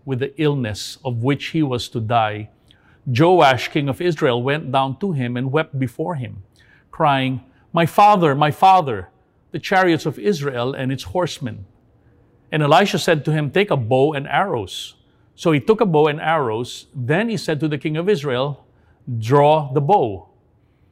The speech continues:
And he drew it. And Elisha laid his hands on the, his hands on the king's hands, and he said, "Open the window eastward." And he opened it.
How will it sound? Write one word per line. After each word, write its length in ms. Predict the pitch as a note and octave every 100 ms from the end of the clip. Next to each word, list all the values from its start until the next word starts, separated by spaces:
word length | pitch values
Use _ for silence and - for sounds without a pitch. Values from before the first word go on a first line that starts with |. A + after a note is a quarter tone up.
| _ -
And 140 | C3+
he 80 | D#3
drew 300 | B2+ A3 F3+
it. 100 | A#2+ - - _ _ _ _ _ _ -
And 140 | D#3+
Elisha 380 | D3 E3+ G#3 G#3
laid 180 | F#3+ F#3+
his 140 | G3
hands 260 | E3 D3 C#3+
on 160 | D3+
the, 140 | C3+ C3+ _ - E3
his 300 | - D#3 -
hands 240 | D#3 B2
on 160 | D3+ C3+
the 80 |
king's 360 | A#2+ - G#3+ -
hands, 420 | C3+ A#2+ A#2+ - _ _ -
and 120 | D#3
he 60 | D3+
said, 280 | D3+ C#3 -
"Open 400 | F3+ G#3+ G3+ G#3
the 80 | F3+
window 500 | E3 G#3 F3+ C3+ C#3+ - _ _ D#3+
eastward." 600 | G#3 G#3 - C3+ G#2 G2+ - _ _ _ -
And 120 | C3
he 80 | D#3
opened 440 | D#3+ F3+ F#3 F#3+
it. 260 | F#3+ F#3+ -